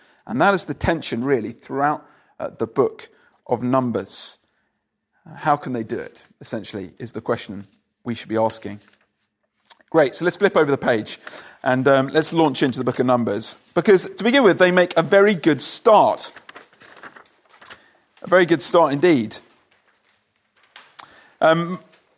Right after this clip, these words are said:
in the early chapters, Moses counts all of the fighting men amongst Israel, and they number s-,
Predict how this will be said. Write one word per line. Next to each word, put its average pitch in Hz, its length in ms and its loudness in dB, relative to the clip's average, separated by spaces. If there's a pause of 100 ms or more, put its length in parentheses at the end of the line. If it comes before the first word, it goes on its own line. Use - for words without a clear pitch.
(140)
in 175 80 0
the 185 80 4
early 180 180 6
chapters, 160 640 2
Moses 190 440 2
counts - 520 0
all 226 340 6
of 202 120 0
the 170 240 6
fighting 190 580 -4
men 139 380 2
amongst 151 360 0
Israel, 139 500 2 (420)
and 180 180 2
they 226 140 6
number 202 300 4
s-, - 340 -2